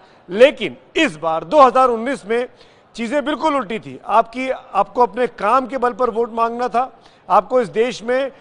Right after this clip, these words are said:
उन तमाम जातीय समीकरणों को झुटलाना था, क्योंकि उनकी वजह से आप दो हज़ार चौदह में हिंदी भाषी क्षेत्रों में भारतीय जनता पार्टी पीक कर चुकी थी। बीजेपी ने उस performance को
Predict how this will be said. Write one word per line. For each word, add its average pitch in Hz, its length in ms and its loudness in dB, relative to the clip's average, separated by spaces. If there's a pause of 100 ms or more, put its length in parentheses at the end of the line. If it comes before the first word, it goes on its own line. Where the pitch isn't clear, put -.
(140)
उन 240 140 -4
तमाम 247 400 2
जातीय 208 440 2
समीकरणों 226 600 0
को 269 120 0
झुटलाना 202 440 -2
था, 202 260 0
क्योंकि 220 240 -8
उनकी 220 280 -8
वजह 226 220 -2
से 240 320 -2 (260)
आप 202 140 2
दो 214 200 0
हज़ार 240 220 0
चौदह 247 440 2
में 214 280 -6 (300)
हिंदी 302 260 -2
भाषी 220 300 4
क्षेत्रों 196 460 -6
में 208 180 -2
भारतीय 180 360 0
जनता 190 160 -2
पार्टी 185 320 -4
पीक 294 420 -4
कर 226 140 -2
चुकी 175 300 -12
थी। 202 280 -12 (440)
बीजेपी 220 440 -2
ने 269 80 -2
उस 254 240 -2
performance 226 600 -2
को 156 220 -8